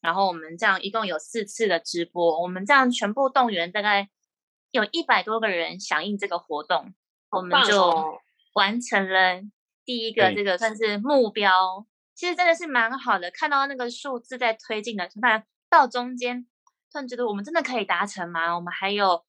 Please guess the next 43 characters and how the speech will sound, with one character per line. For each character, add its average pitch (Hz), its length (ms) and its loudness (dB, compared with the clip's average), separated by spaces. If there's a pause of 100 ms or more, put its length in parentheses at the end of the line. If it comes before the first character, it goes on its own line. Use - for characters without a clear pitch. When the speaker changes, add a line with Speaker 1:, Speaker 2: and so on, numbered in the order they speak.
(160)
Speaker 1:
还 233 140 -4
有 233 120 2
五 202 120 -8
十 190 120 -12
几 180 180 -8
万 202 200 -2
声 180 260 -10
呢， 160 120 -10
我 156 60 -10
们 160 140 -10
这 214 80 4
样 208 160 4
做 196 320 4
可 - 220 -4
以 226 160 -2
吗？ 175 360 0 (420)
我 180 80 -8
们 190 120 -4
能 202 140 0
够 240 120 4
坚 226 220 -4
持 196 160 -10
下 196 220 0
去 190 220 -6
吗？ 160 140 -8 (1000)
在 277 140 2
那 262 140 2
个 214 80 0
过 240 180 2
程 190 200 -8
当 196 160 0
中， 202 140 -4
其 196 120 -6
实 180 180 -8 (100)
也 165 80 -2
是 214 300 0 (400)
锻 247 220 4
炼 226 200 -4
自 - 140 -20
己 175 140 -10
的 165 120 -4
心 196 380 -8
性。 180 320 -4